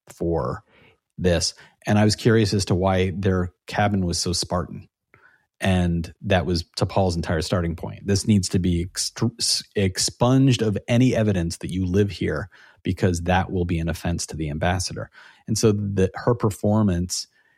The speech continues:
um, while being about a Vulcan, felt very human, which is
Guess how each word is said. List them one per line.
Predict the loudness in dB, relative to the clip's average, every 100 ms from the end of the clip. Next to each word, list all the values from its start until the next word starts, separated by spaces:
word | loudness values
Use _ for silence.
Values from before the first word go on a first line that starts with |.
| _ -6
um, | 0 2 2 0 -4 -8 _ _ _ _ _ _ _ _ _ _ _ _
while | 2 4 6 4
being | 4 6 6 6 4 4 0 -4 _ _ _ _ _ _
about | -2 0 2 2 2
a | 0
Vulcan, | 2 2 2 0 -6 -6
felt | -2 -2 0
very | -2 -4 -6
human, | -8 -8 -10 -16 _ _ -6
which | -4 0
is | 0 0 -2 -4 -10